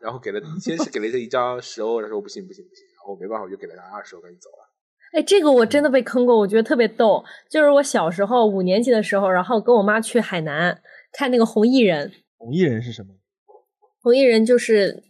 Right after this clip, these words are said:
Speaker 2: 那个的学名，
Speaker 3: 啊？
Speaker 2: 就大家要尊重这一种职业，因为他们为什么变成这个身份，其实也是因为家里小时候很多原因嘛，所以后来就给这种
Speaker 3: 哦。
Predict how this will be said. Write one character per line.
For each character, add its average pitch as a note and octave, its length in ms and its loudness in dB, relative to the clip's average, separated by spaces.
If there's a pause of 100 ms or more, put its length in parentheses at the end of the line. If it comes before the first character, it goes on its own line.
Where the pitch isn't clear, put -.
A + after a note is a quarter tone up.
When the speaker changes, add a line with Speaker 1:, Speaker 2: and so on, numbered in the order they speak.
(360)
Speaker 2:
那 C#4 120 0
个 A#3+ 60 4
的 A3 100 2
学 G3 220 -2
名， F#3+ 320 -2 (460)
Speaker 3:
啊？ G#3+ 80 -16
Speaker 2:
就 A3+ 80 4
大 C#4 120 0
家 C4+ 140 2
要 C4+ 140 2
尊 C#4+ 200 0
重 D4 260 2
这 B3+ 120 2
一 A#3+ 100 0
种 F3+ 220 -2
职 F#3+ 180 -4
业， G#3 140 2
因 A#3+ 100 4
为 B3 120 2
他 B3 120 -4
们 C4 160 2
为 C#4+ 120 4
什 C4+ 120 -4
么 G#3 120 0
变 A3 180 0
成 G#3 180 -4
这 G#3 80 -4
个 G3+ 100 -2
身 A3 260 -2
份， G#3+ 180 0
其 G3+ 180 -6
实 A3 260 0
也 F#3+ 160 -4
是 A3 180 -2
因 A3+ 100 4
为 A3+ 160 2
家 A3+ 200 0
里 G#3 160 -2
小 F#3+ 220 -8
时 F3+ 160 -12
候 G#3+ 140 -6
很 F3 100 -8
多 F3 120 -4
原 E3+ 260 -6
因 G3+ 120 -4
嘛， A3 220 -4
所 - 180 -10
以 G3+ 140 -4
后 F#3+ 140 -6
来 F#3 160 -2
就 G#3 140 -4
给 E3+ 240 -4
这 - 200 -12
种 - 100 -4
Speaker 3:
哦。 B2 380 -8